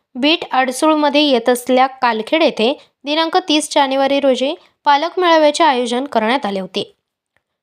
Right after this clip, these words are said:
या कार्यक्रमाला सौ नलिनी पवन बरिंगे यांची प्रमुख उपस्थिती होती. यावेळी शाळा विकास प्रकल्प अधिकारी सौ वैशाली घाणोकर मॅडम यांनी बेटी बचाव बेटी पढाओ एक हजार दिवसाचे महत्त्व, मुलींचा जन्मदर वाढवणे,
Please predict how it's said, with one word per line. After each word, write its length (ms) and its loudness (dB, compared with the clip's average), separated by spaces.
या 160 0
कार्यक्रमाला 680 0
सौ 200 0
नलिनी 420 0
पवन 420 -6
बरिंगे 480 0
यांची 340 0
प्रमुख 340 0
उपस्थिती 500 -2
होती. 360 0
यावेळी 460 -2
शाळा 320 2
विकास 340 -2
प्रकल्प 440 0
अधिकारी 460 0
सौ 180 0
वैशाली 460 -2
घाणोकर 480 0
मॅडम 320 -2
यांनी 260 0
बेटी 300 2
बचाव 360 2
बेटी 260 0
पढाओ 340 0
एक 220 -2
हजार 260 2
दिवसाचे 480 0
महत्त्व, 500 0
मुलींचा 460 0
जन्मदर 480 0
वाढवणे, 520 -2